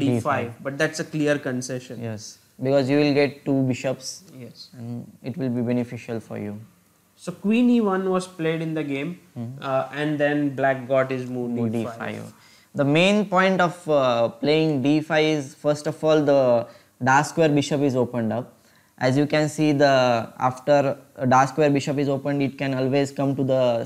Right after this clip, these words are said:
Speaker 2: C five or maybe B four square, also pinning the knight on C three. And, uh, D, after D five, the threat is immediate is D four. And if he exchanges on D five, then, uh, your knight will be very well placed in the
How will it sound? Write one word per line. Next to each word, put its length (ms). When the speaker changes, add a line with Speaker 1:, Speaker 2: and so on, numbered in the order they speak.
Speaker 2:
C 160
five 180
or 100
maybe 260
B 180
four 200
square, 300
also 260
pinning 380
the 40
knight 360
on 180
C 220
three. 360
And, 380
uh, 400
D, 280
after 300
D 120
five, 180
the 80
threat 280
is 180
immediate 460
is 60
D 160
four. 140
And 260
if 200
he 160
exchanges 540
on 220
D 160
five, 320
then, 300
uh, 420
your 240
knight 380
will 120
be 120
very 220
well 180
placed 340
in 140
the 60